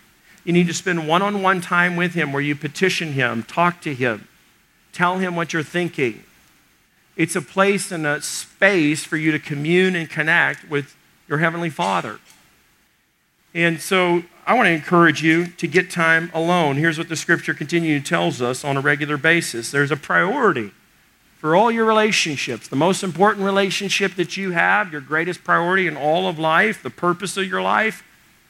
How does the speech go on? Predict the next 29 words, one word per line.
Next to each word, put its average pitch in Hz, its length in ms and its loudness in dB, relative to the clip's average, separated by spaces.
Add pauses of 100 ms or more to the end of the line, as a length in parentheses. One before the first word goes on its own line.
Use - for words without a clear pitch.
(640)
is 143 200 -10
to, 143 280 0 (200)
to 151 80 0
meet 160 400 4
and 151 80 -10
to 135 80 -4
know, 156 600 2
follow 160 360 0
Jesus. 143 600 -6
Look 156 140 -10
what 165 100 -8
Matthew 160 380 2
six, 151 340 -6 (480)
one 151 200 2
thirty-three 156 500 2
says. 127 460 -4 (1600)
Uh, 151 120 -6
Jesus 151 320 -2
says, 160 220 4
"But 147 160 -4
seek 208 320 -2
first 185 520 2
the 170 80 0
kingdom 190 480 0
of 185 160 -6
God 139 420 0 (540)
and 151 180 0
his 147 160 -4
righteousness, 147 920 -4